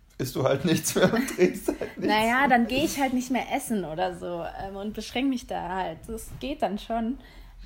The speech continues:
Speaker 2: Ähm, aber ich find, es ist auch irgendwie eine gute Art und Weise, Geld auszugeben. Ich geh voll gerne essen, mit Freunden halt. Das ist irgendwie so was Soziales. Und ich glaub, ich geh lieber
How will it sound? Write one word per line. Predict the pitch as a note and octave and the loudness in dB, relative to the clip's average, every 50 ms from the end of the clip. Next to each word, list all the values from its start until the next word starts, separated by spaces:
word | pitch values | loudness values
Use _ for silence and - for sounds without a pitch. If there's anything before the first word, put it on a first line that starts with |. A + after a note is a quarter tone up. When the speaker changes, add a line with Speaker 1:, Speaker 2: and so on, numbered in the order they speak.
| - G#3 | -8 -4
Speaker 2:
Ähm, | G#3 G3+ G#3 G#3 G#3 G#3 G#3 G#3 G#3 G#3+ G#3+ - - - - - - - - - - - - - - - - - - - | -2 -2 -2 -2 -2 -4 -4 -6 -6 -8 -10 -14 -16 -16 -16 -18 -18 -18 -18 -18 -20 -20 -20 -20 -20 -18 -18 -14 -2 0
aber | A3 A3 A#3+ B3 C4 C4+ C4 A#3 - | 2 2 2 2 2 0 0 -2 -4
ich | - A#3+ - - | -8 -10 -6 -4
find, | - B3+ B3 B3+ | -2 -2 -2 -2
es | B3 A3+ | -4 -6
ist | G#3 - | -8 -6
auch | - B3 A#3+ | -4 -4 -4
irgendwie | - B3+ C4 C4 B3+ C4 | -2 -2 -2 -2 0 2
eine | B3+ B3 B3+ A#3+ - - - | 2 2 0 0 -4 -8 -4
gute | C#4 C#4+ D4 E4 D#4+ - | -4 -2 0 0 0 0
Art | B3+ C4 | 0 0
und | C4+ C4 | 0 0
Weise, | C4 B3 A#3+ A#3 A3+ | 0 0 0 -2 -4
Geld | A#3 A#3+ A#3+ - | -4 -4 -2 -4
auszugeben. | - C#4+ - - A3 G3+ G3+ F#3 | -4 -6 -6 -10 -8 -8 -6 -8
Ich | G3+ - - | -8 -6 -8
geh | A#3 | -8
voll | A#3 - G#3 G3+ | -6 -4 -6 -2
gerne | A#3+ C#4+ D4+ E4 E4 C#4 - B3 | 0 0 0 0 -2 -2 -4 -4
essen, | C4 B3+ - B3+ B3 A#3+ B3 B3 - - - - - - - - | -6 -4 -2 0 0 0 0 -2 -4 -10 -16 -18 -20 -20 -18 -16
mit | - - - | -14 -14 -8
Freunden | - - C#4+ D4+ C#4+ C#4 C4 B3 A3 | -2 -2 0 2 2 0 0 -2 -2
halt. | A#3+ A#3 A#3 A3 G#3 | -2 -2 -2 -4 -4
Das | G#3 G#3 - | -8 -10 -12
ist | A#3 - | -12 -12
irgendwie | - A3 G#3+ G#3+ G3+ G3+ | -10 -8 -8 -6 -6 -6
so | G3 G3 | -6 -6
was | G3 G3 - - | -8 -8 -10 -14
Soziales. | - - - - A#3+ A#3 B3 C4 C4+ A#3 A#3 A#3+ - | -16 -16 -8 -6 -2 -2 0 0 0 -2 -4 -6 -8
Und | - - G#3+ G#3 - - | -8 -8 -8 -8 -10 -12
ich | - - - | -14 -14 -8
glaub, | - A3 A3 G#3+ A3 | -4 -4 -4 -4 -6
ich | A3 - - | -10 -14 -10
geh | - A3+ | -10 -8
lieber | A3 G#3 A3+ A#3 A3 A3+ A3 G#3+ G#3 G3+ G#3+ | -6 -4 -4 -2 0 0 0 0 0 -4 -6